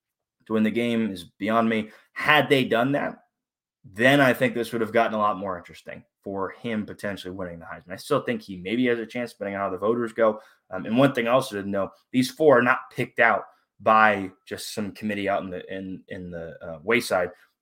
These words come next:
These four are the, the highest vote getters, right? So the, the vote's already in. Right? The Heisman's already been decided, but these four are the highest vote getters. So he's in there in the top four. Um, passing yards, he's got thirty-three hundred twenty-one.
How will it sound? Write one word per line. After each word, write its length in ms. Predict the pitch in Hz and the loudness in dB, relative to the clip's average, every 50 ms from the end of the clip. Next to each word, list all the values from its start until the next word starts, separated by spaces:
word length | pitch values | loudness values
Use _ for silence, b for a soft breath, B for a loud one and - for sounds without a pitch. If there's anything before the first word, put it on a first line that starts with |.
| _ _ 170 | _ _ -4
These 280 | 123 123 165 180 - | -2 -2 0 -2 -4
four 500 | - - - 170 170 160 139 120 110 - | -2 2 4 6 8 8 8 8 6 6
are 220 | 110 117 113 110 104 | 4 4 4 4 2
the, 380 | 107 110 104 101 95 95 - - _ _ _ _ - | 0 -4 -4 -4 -6 -10 -10 -14 _ _ _ _ -12
the 200 | 107 104 98 87 - - | -10 -10 -10 -10 -12 -14
highest 400 | - - 123 123 113 101 - - | -4 0 2 2 2 2 0 -4
vote 260 | - 98 98 - - | -6 -6 -6 -6 -8
getters, 400 | - 87 64 62 55 - - - _ _ _ | -12 -12 -12 -12 -12 -14 -18 -20 _ _ _
right? 140 | 98 98 80 | -12 -12 -12
So 100 | - 92 | -12 -16
the, 240 | 90 87 101 95 90 | -16 -14 -14 -14 -12
the 140 | 92 104 95 | -12 -10 2
vote's 340 | 104 127 151 202 190 - | 6 8 8 8 6 4
already 460 | - 117 117 117 110 101 95 92 98 113 | 4 6 6 6 4 2 0 -2 -2 -2
in. 160 | 107 92 - - _ - | -4 -4 -6 -10 _ -20
Right? 100 | 82 - - - | -20 -20 -16 -14
The 120 | 95 90 | -12 -6
Heisman's 420 | - 120 131 135 110 107 107 98 | 0 2 2 2 2 -2 -2 0
already 160 | 107 107 101 95 | 0 0 0 -2
been 120 | 92 90 | -6 -10
decided, 360 | 85 82 - 120 117 104 90 | -12 -6 0 0 0 0 0
but 80 | 90 - | -4 -6
these 180 | 110 123 113 | -6 -6 -6
four 320 | - - - 143 139 123 113 | -4 -2 0 2 4 4 4
are 40 | 107 | 2
the 60 | 98 | 2
highest 380 | 98 107 110 107 98 92 - - | 0 0 0 0 0 -2 -6 -8
vote 220 | 98 98 - - _ _ | -8 -10 -10 -12 _ _
getters. 280 | - 87 - - - - | -16 -16 -16 -16 -12 -10
So 180 | - 87 85 - _ _ _ _ _ _ _ _ _ _ _ _ _ _ | -8 -8 -8 -10 _ _ _ _ _ _ _ _ _ _ _ _ _ _
he's 140 | - 120 127 | -4 0 2
in 140 | 147 156 147 | 4 4 6
there 80 | 139 | 4
in 80 | 135 127 | 4 2
the 40 | 117 | 2
top 320 | 110 - 113 110 - - | 0 -2 -2 -2 -4 -8
four. 280 | - 107 98 98 95 b b b b b b - | -8 -6 -6 -6 -8 b b b b b b -8
Um, 260 | 98 101 101 101 - | -6 -4 -4 -4 -6
passing 400 | - - 143 139 143 - - 135 | -2 0 0 0 0 -2 -2 -2
yards, 220 | 127 123 120 - - | 0 0 0 -2 -4
he's 80 | 113 | -4
got 180 | 110 120 - - | -4 -4 -4 -2
thirty-three 360 | 127 123 123 120 120 127 120 | -2 -2 -2 -2 -2 -4 -4
hundred 260 | 113 117 117 113 107 | -2 -2 -2 -4 -6
twenty-one. 580 | - - 120 110 104 113 123 135 139 127 113 110 | -8 -6 -6 -6 -4 -2 0 0 0 0 -2 -4